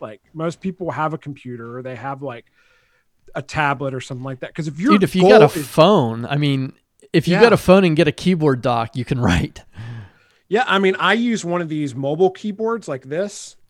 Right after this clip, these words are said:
Speaker 1: that is, I mean, I, and I use this one because I, I can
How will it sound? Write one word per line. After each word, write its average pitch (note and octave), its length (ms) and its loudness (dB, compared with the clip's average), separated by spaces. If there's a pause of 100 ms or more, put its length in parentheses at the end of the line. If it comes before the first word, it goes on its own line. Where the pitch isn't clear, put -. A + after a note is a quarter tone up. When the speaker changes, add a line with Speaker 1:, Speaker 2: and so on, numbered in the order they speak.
(140)
Speaker 1:
that C#3 380 -8
is, C#3+ 560 -10 (180)
I D#3 60 -12
mean, D3 180 -6
I, D3+ 200 -2 (120)
and D#3 420 -10
I D#3+ 100 -2
use E3 260 -4
this F#3 200 2
one D#3 160 -4
because C#3+ 220 -8
I, C#3 240 -4
I C#3+ 80 -8
can C3+ 300 -10